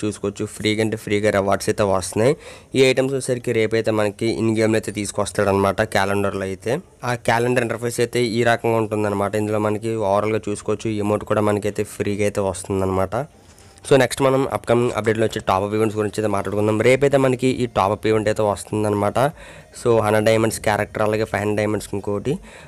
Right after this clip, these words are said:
అలాగే నెక్స్ట్ వచ్చేసరికి మనకి దాని అయిపోయిన తర్వాత నెక్స్ట్ టాప్ అప్ ఈవెంట్ అనమాట. సెవెంటీన్త్ నవంబర్ నుంచి అయితే ఆ ఎమోట్ ఈ టాప్ అప్ ఈవెంట్ అయితే స్టార్ట్ అవుతుందన్నమాట. అది అయిపోయిన తర్వాత మనకి ట్వంటీ టూ నుంచి ఏంటంటే మనకి ఈ గ్లోబల్ టాప్ అప్ ఈవెంట్ అయితే స్టార్ట్ అవుతుంది.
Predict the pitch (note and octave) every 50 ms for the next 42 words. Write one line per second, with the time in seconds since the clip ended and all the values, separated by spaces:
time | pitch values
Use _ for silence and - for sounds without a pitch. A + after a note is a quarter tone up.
0 | - - - A#2+ C3 C#3 C3 B2 A#2+ - - C3+ A#2+ C3+ B2+ B2 B2 B2 A#2+ A#2
1 | A2+ A#2 - A2 G#2 A2 A#2+ A#2+ A#2+ A2+ - B2+ B2+ A#2+ A#2 A2 G#2 G#2 G2+ -
2 | A#2 A#2+ A#2 A2 G2+ - - - - A#2 A2+ A#2 A2+ - A#2 A2 A2 G#2 G#2 G#2
3 | G2 G2 G2 - B2 - - A2+ G#2 G#2 G#2+ G#2 G#2+ A2 G#2+ G#2+ G#2 G#2 G#2 G#2+
4 | G#2+ G#2 A2 G#2 G2 - G#2+ G#2 - A#2+ B2+ B2+ - A2 A2 G#2 G#2 G#2 G#2+ A2+
5 | A#2 A2+ A2+ A2+ A2 G#2+ G#2+ - - G2 G2 - G2+ - G#2+ G#2 G2+ G2 G2+ A2
6 | - - G#2+ G2 G2 G2 G2+ G2+ G2 G#2+ G2+ G2+ G2 F#2+ F#2+ G2 A2+ C3 D3+ -
7 | - - - - - - - A#2+ B2+ C3 C3 C3 C3 C3+ C3+ C3 B2+ B2 A#2+ -
8 | B2+ A#2+ A#2+ A#2 A#2 - - A2+ G#2+ A2 A#2 A#2 A#2+ A#2 A#2 A2+ A2 - A#2 A2
9 | G#2+ G#2+ G#2 G#2+ G#2+ G#2 G#2 G2+ G#2 A2+ C3 C3 B2 A2+ A2 A2 A2 G#2+ A2+ A#2
10 | G#2+ - G2+ G2+ G#2 G2+ - - G2+ G2 F#2+ G2+ A2+ A#2+ - - - G2 F#2+ G2
11 | G2 F#2+ F#2+ G2 F#2+ F#2 -